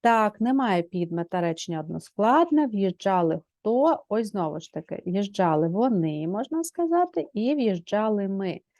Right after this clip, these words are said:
І тоді ми повертаємось до того правила, яке, м, раніше пояснювала. Якщо підходить вони і ми, ми дивимося, в якому часі стоїть дієслово.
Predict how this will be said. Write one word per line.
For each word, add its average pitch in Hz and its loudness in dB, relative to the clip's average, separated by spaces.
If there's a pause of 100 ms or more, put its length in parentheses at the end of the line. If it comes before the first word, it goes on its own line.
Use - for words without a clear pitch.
(180)
І 320 2
тоді 294 4
ми 269 4
повертаємось 226 0
до 190 -4
того 214 -4
правила, 180 0
яке, 170 -4
м, 180 -10
раніше 180 0
пояснювала. 170 -2
Якщо 175 -2
підходить 208 -2
вони 202 2
і 196 -4
ми, 320 2
ми 262 2
дивимося, 220 -2
в - -4
якому 202 -4
часі 214 -4
стоїть 190 -2
дієслово. 175 -2